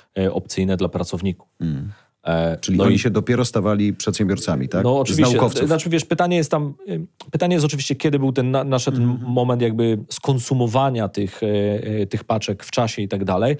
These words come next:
Speaker 1: ale one miały, czy też ta runda miała też posłużyć temu, żeby, am, ten talent móc, e, w szerszym zakresie przyciągać. To jest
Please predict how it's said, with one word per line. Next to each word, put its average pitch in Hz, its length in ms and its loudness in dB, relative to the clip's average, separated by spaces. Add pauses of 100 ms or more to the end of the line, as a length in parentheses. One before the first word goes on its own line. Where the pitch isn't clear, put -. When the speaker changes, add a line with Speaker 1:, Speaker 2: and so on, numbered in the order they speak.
(220)
Speaker 1:
ale 110 240 2
one 123 220 0
miały, 120 640 2
czy 107 120 -10
też 101 180 -2
ta 113 120 0
runda 117 220 0
miała 113 160 0
też - 140 -10
posłużyć 107 520 -4
temu, 117 240 0
żeby, 110 300 0 (280)
am, 107 280 0
ten 110 180 -2
talent 113 280 2
móc, 117 380 -2
e, 110 260 0
w - 60 -10
szerszym 120 340 -2
zakresie 110 540 0
przyciągać. 117 580 -2
To 107 100 -2
jest 98 100 -2